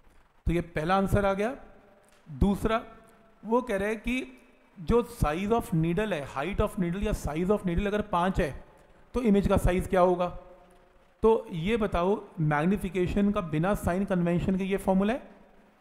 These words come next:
आपको पता है कि height निकालनी है image की, इसमें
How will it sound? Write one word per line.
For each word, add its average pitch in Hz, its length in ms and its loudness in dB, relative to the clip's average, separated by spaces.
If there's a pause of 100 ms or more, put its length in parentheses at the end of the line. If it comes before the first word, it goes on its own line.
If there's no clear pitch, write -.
(640)
आपको 175 340 0
पता 202 260 -2
है 208 100 -4
कि 214 180 -4
height 180 440 -2
निकालनी 170 640 0
है 214 60 -2
image 180 400 0
की, 214 120 -4
इसमें 208 360 -2